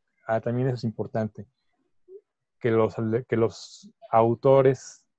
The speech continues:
que quieran sacar su libro no se dejen guiar por un au-, por un edi-, edi-, editor que le diga, "Sí, yo saco tu libro", sin hacerle un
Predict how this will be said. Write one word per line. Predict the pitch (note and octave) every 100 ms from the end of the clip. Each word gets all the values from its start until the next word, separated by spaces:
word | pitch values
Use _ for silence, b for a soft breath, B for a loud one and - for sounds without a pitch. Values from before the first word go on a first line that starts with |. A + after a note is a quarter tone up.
| _ _ _ _
que | - G#2
quieran | B2 A#2+
sacar | A#2+ G#2+ A#2
su | - A2
libro | A2 A2 D#3+ E3+ b b b b _ _ _ _ _ -
no | B2 B2+ C3 C3+ C#3 D3+ - - _ _ _ _
se | - A#2
dejen | B2 A#2+ C3
guiar | B2 B2 B2+
por | C3+ -
un | B2
au-, | A#2+ A#2
por | - G#2
un | G#2+ A#2+ B2+ D#3 -
edi-, | A2+ G#2+ A#2+ -
edi-, | A#2 A2 A2+ G#2+ _ -
editor | A#2+ G#2 - A#2+
que | A#2+
le | A2+
diga, | A#2 B2+ - B B
"Sí, | _ C#3 C3+
yo | B2
saco | C3 A#2+ A#2
tu | G#2+
libro", | A2 B2 D#3
sin | - G2
hacerle | - A2 G#2+ G2+
un | G2+ G2+ F#2+ F2+